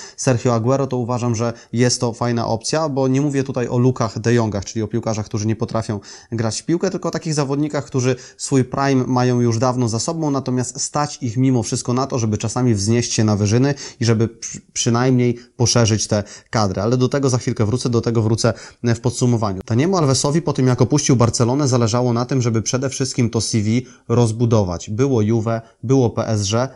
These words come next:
zależało mu także na wpisaniu do C V Premier League. Jakiś czas temu powiedział nawet, że nie wyobraża sobie zakończyć kariery właśnie bez Premier League w C V. Blisko był w dwa tysiące siedemnastym roku, kiedy pertraktował z Manchesterem City, natomiast ostatecznie do takiej transakcji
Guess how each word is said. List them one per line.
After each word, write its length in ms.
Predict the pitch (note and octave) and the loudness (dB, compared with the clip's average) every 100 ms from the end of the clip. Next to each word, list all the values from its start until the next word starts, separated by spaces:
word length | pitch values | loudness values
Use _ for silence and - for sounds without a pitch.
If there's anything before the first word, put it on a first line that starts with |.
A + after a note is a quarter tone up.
| - | -8
zależało 540 | G#2+ A#2 A2 C3 C#3 | -2 0 0 0 2
mu 140 | B2 A#2+ | 0 0
także 340 | B2+ A#2 A#2 | -4 -4 -2
na 220 | A2 A#2+ - - | -2 -4 -8 -20
wpisaniu 480 | - - A#2 B2 B2+ | -14 -6 -4 -2 0
do 120 | A2 | -2
C 160 | G#2+ A#2 | -2 -4
V 80 | A2+ A#2+ - _ | -2 -4 -8 _
Premier 360 | - A#2 A2 F#2+ | -2 0 2 2
League. 220 | F#2 F2+ | -2 -4
Jakiś 300 | G#2+ C3 C3 | -4 -4 -4
czas 160 | - A#2+ | -4 -2
temu 200 | A#2+ A#2 | 0 -2
powiedział 360 | A#2+ A#2 A2+ A2+ | -2 -2 0 0
nawet, 240 | A#2 A2+ | -2 -2
że 120 | G#2 | 0
nie 120 | A2+ | 0
wyobraża 520 | G#2 A2 G#2 B2+ C3 A#2 | 0 0 0 0 0 -2
sobie 340 | - A2+ D#3+ - - | -2 -2 -2 -4 -14
zakończyć 640 | - A2+ C3 C3+ C3+ A#2 - | -4 -2 0 -2 -2 -6 -4
kariery 480 | A#2+ A#2 C3+ E3+ - | 0 2 2 0 -4
właśnie 400 | A#2+ C3 C3+ A#2+ | -4 -4 -2 -2
bez 380 | G#2 C3 - _ | -2 -4 -6 _
Premier 320 | - A#2+ A#2+ A2+ | -4 0 2 2
League 220 | A#2 - - - | 0 -4 -18 -12
w 80 | - | -4
C 120 | - B2 | 0 2
V. 220 | G2+ F#2 | 0 0
Blisko 420 | A2 F3 - E3 | 0 0 0 0
był 180 | C#3+ C#3 | 2 2
w 60 | |
dwa 140 | A2+ C3 | 2 0
tysiące 340 | C#3 C#3 B2+ | 0 0 0
siedemnastym 560 | A#2+ B2 A#2+ C3 B2+ A2+ | 0 0 2 0 0 0
roku, 240 | B2+ B2+ | 0 -2
kiedy 280 | A#2 A2 G#2+ - - _ | -2 0 -2 -4 -20 _
pertraktował 800 | C3 - - A#2 C3+ A#2+ A2 A2+ | -2 -2 -2 -2 -2 0 0 -2
z 40 | A2 | -2
Manchesterem 560 | A2+ G#2+ - A2+ A2 | 0 -2 -2 0 -2
City, 240 | - D#3+ D3+ | -2 -4 -2
natomiast 360 | B2+ A#2+ A#2+ | -2 -2 -2
ostatecznie 500 | B2 B2 C3+ C3 B2 | -4 -4 -4 -2 0
do 100 | A2 | 0
takiej 260 | B2 A#2+ A#2 | -2 -2 -2
transakcji 540 | A2+ A2 A2+ - G#2 | -2 -2 -2 -4 -6